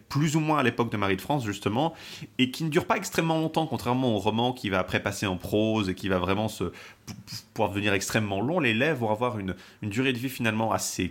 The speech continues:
courte. Euh, on n'écrit pas beaucoup de nouveaux laits à partir de,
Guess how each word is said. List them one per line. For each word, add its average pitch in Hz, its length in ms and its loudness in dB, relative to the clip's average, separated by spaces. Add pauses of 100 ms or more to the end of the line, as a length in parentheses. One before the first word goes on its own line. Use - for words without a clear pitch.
courte. - 400 -2
Euh, 95 180 6
on 92 120 0
n'écrit 95 240 0
pas 139 120 4
beaucoup 110 280 0
de 110 60 2
nouveaux 107 280 4
laits 113 240 4
à 98 80 2
partir 98 400 -2
de, 92 260 2